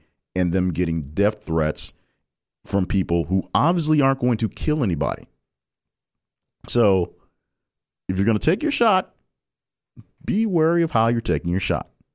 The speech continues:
If you're going to throw out something pithy and throw out something that's su-, supposedly witty,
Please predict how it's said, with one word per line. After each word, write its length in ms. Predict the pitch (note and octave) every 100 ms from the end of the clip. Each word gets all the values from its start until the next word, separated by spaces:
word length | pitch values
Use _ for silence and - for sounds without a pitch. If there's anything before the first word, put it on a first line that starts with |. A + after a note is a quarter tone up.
| _ _ _ _ _
If 80 | C#2+
you're 80 | E2
going 260 | F#2 G2+ G2
to 400 | G2 F#2+ F2 - _ _ _ -
throw 200 | G#2 A#2+
out 80 | -
something 320 | A#2+ A#2 A2
pithy 580 | - B2+ B2+ B2 A#2+ G#2+
and 160 | F2
throw 220 | G2+ G#2+
out 100 | G#2
something 400 | - G#2 - G2
that's 240 | F#2 F2+ -
su-, 200 | - -
supposedly 400 | - G#2+ G2+ G2
witty, 440 | F2+ G#2 B2 B2